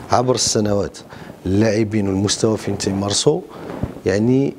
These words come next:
ما يمكنش ان اللاعبين اللي عندنا بلو-، لو بوتونسيال تكنيك اللي عندهم اننا ما نمشيوش لمستويات بعيده افريقيا.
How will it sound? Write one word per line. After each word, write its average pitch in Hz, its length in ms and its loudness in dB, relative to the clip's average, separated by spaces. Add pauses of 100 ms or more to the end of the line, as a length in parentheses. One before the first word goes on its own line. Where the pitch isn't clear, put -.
(100)
ما 113 100 2
يمكنش 110 520 2
ان 117 120 4
اللاعبين 101 500 2
اللي 95 180 0
عندنا 76 540 -4
بلو-، 90 400 0
لو 90 260 -2
بوتونسيال 120 560 0
تكنيك 101 400 -4
اللي 95 120 2
عندهم 110 380 2
اننا 110 220 2
ما 110 120 4
نمشيوش 113 540 0
لمستويات 107 460 0
بعيده 101 400 2
افريقيا. - 400 -4